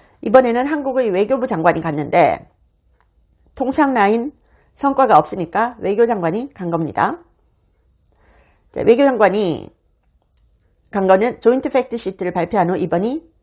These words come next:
처음입니다. 그래서 기자들 만나서 뭐 이런저런 얘기를 했는데요.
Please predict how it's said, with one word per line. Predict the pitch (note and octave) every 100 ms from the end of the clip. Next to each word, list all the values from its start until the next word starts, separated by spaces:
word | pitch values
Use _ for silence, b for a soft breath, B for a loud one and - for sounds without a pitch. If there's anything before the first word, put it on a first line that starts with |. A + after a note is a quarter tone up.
| _ _ _
처음입니다. | - C#4 A3 D3 G2 A2 - _ _ _ _ _ _ _
그래서 | G3 -
기자들 | G3 A#3+ A3+
만나서 | F3 F3+ F3 F3 F3 -
뭐 | C3+
이런저런 | F3+ F3+ F3 E3 G3+
얘기를 | D#3+ D#3+ D#3 E3 G3+
했는데요. | A3+ G#3 D3+ D#3+ F#4